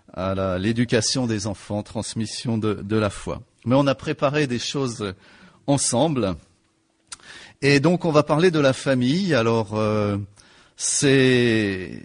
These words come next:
vous savez qu'on est à quelques jours de la Journée internationale de la famille, euh, ce sera le quinze mai,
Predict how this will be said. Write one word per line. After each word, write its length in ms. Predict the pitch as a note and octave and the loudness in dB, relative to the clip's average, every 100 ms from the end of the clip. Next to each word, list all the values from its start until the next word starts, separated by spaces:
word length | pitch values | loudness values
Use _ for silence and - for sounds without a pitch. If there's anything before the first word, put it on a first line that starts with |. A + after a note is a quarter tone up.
| G#2+ | -10
vous 160 | A2 | -4
savez 260 | B2 D3 G3 | 0 2 2
qu'on 260 | - C3+ C3+ | 0 -2 0
est 340 | B2+ B2 - | 0 -2 -6
à 100 | A#2 | -6
quelques 440 | A2 F#3 F3+ - C3+ | -4 -4 -4 -2 -2
jours 520 | G#2+ B2 E3 F#3+ C#3 - - _ - | 0 0 0 0 -4 -14 -20 _ -10
de 200 | G#2 B2+ | 0 2
la 240 | A#2+ A2+ | 4 2
Journée 400 | A#2+ D3+ D#3 D3 | 2 0 2 4
internationale 1000 | C#3 D#3 C#3 C3+ C3 - B2 B2+ B2+ A#2 | 2 0 -4 -2 -4 -4 -2 0 0 -2
de 80 | A2 | -2
la 140 | G2+ | -4
famille, 680 | - B2+ A2+ G#2+ C#3+ D#3 G#2 | -2 -2 0 0 0 0 -2
euh, 200 | G2 F#2+ | -2 -4
ce 200 | - F#2 | -6 -10
sera 200 | - F#2 | -6 -6
le 60 | |
quinze 340 | F#2 B2+ B2 G2 | -4 -2 -2 -2
mai, 240 | F#2+ B2 | -2 -2